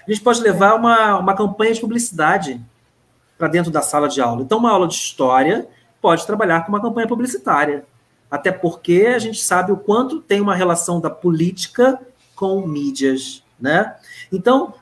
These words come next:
quando a gente desenvolve esse pensamento crítico no estudante, a gente faz com que ele comece a pensar em não acreditar em tudo que ele vê pela frente. Então, ter esse pensamento crítico é sempre desconfiar de que se, de que aquilo que você leu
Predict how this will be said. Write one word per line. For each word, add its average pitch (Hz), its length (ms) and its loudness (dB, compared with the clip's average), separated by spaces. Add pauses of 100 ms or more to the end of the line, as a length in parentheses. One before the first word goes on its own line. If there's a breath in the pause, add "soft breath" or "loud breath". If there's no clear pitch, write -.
quando 233 140 2
a 226 40 0
gente 277 240 -2
desenvolve 196 380 0
esse 175 160 -6 (420)
pensamento 175 500 -2 (100)
crítico 233 420 0
no 160 80 0
estudante, 160 840 0 (240 loud breath)
a - 80 -2
gente 202 220 -2
faz 220 240 -4
com 208 120 -6
que 202 80 0
ele 202 100 0
comece 233 440 0
a 226 40 -4
pensar 190 720 0 (180 loud breath)
em 190 120 0
não 220 260 4
acreditar 208 480 2
em 196 80 -2
tudo 214 220 -8
que 226 100 -4
ele 226 100 -4
vê 185 120 4
pela 208 180 0
frente. 143 480 -8 (640)
Então, 233 440 -2
ter 262 140 4
esse 269 220 -2
pensamento 165 480 -2 (380)
crítico 208 420 -2
é 196 100 4
sempre 262 420 -2
desconfiar 196 1000 0 (100)
de 190 120 -6
que 190 60 -4
se, 208 480 -2
de - 100 -8
que 208 200 -2
aquilo 185 800 2
que - 120 -10
você 156 400 2
leu 196 480 4